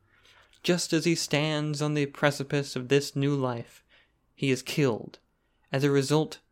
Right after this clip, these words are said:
of a comical misunderstanding. This ending is abrupt, a tad ridiculous, and maybe a little bit cute. But at the same time, it perfectly suits the life of a man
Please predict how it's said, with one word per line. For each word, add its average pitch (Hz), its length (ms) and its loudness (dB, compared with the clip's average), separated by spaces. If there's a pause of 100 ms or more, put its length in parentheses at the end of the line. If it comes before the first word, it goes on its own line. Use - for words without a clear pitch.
(320)
of 127 80 -4
a 160 80 4
comical 127 760 -2 (220)
misunderstanding. 113 1040 -6 (1600)
This 190 200 -4
ending 165 480 -2 (300)
is 135 100 -4
abrupt, 127 580 -4 (680)
a 135 60 -2
tad 180 380 0
ridiculous, 135 840 -6
and 156 360 -6 (600)
maybe 285 300 2
a 165 80 6
little 135 300 4
bit 110 280 -4
cute. - 400 -4 (720)
But 175 120 0
at 185 80 -2
the 196 100 2
same 208 400 0
time, 165 500 -4 (220)
it - 240 -4
perfectly 170 600 0
suits - 400 -4
the 139 140 -2
life 139 420 0
of 117 120 -8
a 120 60 -4
man 107 420 -6